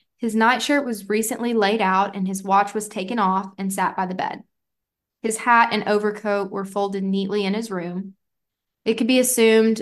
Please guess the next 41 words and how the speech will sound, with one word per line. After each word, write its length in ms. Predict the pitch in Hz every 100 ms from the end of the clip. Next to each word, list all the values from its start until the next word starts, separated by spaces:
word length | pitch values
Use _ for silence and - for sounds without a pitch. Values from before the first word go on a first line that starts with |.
| 190
that 360 | 202 190 190
he 100 | 190
did 200 | 196 202
make 180 | 214 208
it 80 | 214
back 220 | 196 185
to 120 | 196
his 140 | 190 180
room 260 | 185 202
that 160 | 247 247
night, 400 | 269 269 269 269
since 260 | - 208 202
he 80 |
took 180 | 196 208
off 180 | 208 202
his 140 | 196
watch, 460 | 190 185 190 190 190
hat, 380 | 202 185 190 190
and 100 | 190
jacket, 540 | 196 185 190 226 226
and 80 | 202
it 200 | 196 190
kind 160 | 214 208
of 60 |
just 160 | 202 196
looked 180 | 196 196
like 140 | 196
he 80 | 202
was 160 | 190 190
about 280 | 185 190
to 60 | -
go 80 | 196
to 80 | 185
sleep 260 | 196 180
for 60 | 196
the 80 | 202
night, 280 | 202 208
but 240 | 190 190 -
didn't 240 | 185 196
get 160 | 214 196
there. 360 | - 110 214